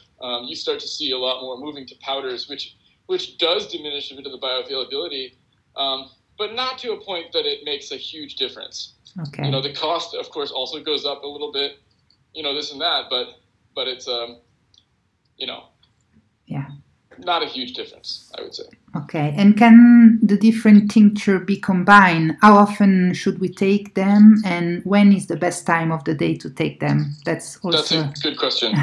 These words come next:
Speaker 2: <laughs>
Speaker 1: That's a very good question. Um, I'm limited, actually, by the European Union to, I don't have a doctor's degree. I mean, I can't say exactly these
Speaker 2: No.
Speaker 1: things. But,
Speaker 2: Yes.
Speaker 1: but in my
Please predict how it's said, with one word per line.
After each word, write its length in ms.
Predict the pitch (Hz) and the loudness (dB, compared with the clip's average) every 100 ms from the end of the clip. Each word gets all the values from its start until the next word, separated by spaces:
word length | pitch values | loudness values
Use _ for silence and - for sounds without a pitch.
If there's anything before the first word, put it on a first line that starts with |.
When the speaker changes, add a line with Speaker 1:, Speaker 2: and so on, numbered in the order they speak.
| 139 - 107 - _ | -2 -6 -8 -12 _
Speaker 2:
<laughs> 580 | _ _ _ _ _ | _ _ _ _ _
Speaker 1:
That's 160 | 147 139 | -6 -6
a 60 | 131 | -4
very 280 | 139 131 123 | -2 -2 -4
good 140 | 123 | -10
question. 320 | - 120 - - - | -10 -10 -10 -16 -10
Um, 300 | 123 143 - _ _ - | -8 -8 -14 _ _ -8
I'm 220 | 175 202 | -8 -6
limited, 360 | 160 190 165 151 | -8 -8 -8 -8
actually, 400 | 170 - 135 - 151 _ | -8 -10 -12 -16 _ _
by 160 | 156 160 | -8 -8
the 60 | 151 | -6
European 380 | 151 147 139 | -10 -10 -12
Union 320 | 127 139 131 123 | -12 -12 -14 -14
to, 220 | 127 117 _ _ _ _ _ _ - | -16 -16 _ _ _ _ _ _ -8
I 100 | 156 | -6
don't 120 | 160 | -6
have 140 | 156 | -6
a 80 | 135 | -6
doctor's 380 | 127 127 131 123 | -8 -10 -14 -20
degree. 260 | 123 143 | -14 -10
I 80 | 139 | -10
mean, 100 | 127 | -10
I 100 | 117 | -14
can't 280 | - - 147 | -16 -20 -20
say 200 | - 131 | -16 -14
exactly 680 | 110 _ 131 127 127 123 117 | -16 _ -10 -10 -10 -14 -18
these 160 | - 165 | -12 -8
Speaker 2:
No. 240 | 165 180 | -6 -6
Speaker 1:
things. 140 | 180 147 | -6 -10
But, 80 | - _ | -12 _
Speaker 2:
Yes. 360 | 185 156 143 - | -6 -4 -4 -4
Speaker 1:
but 120 | 160 | -4
in 120 | 156 | -4
my 200 | 151 180 | -4 -8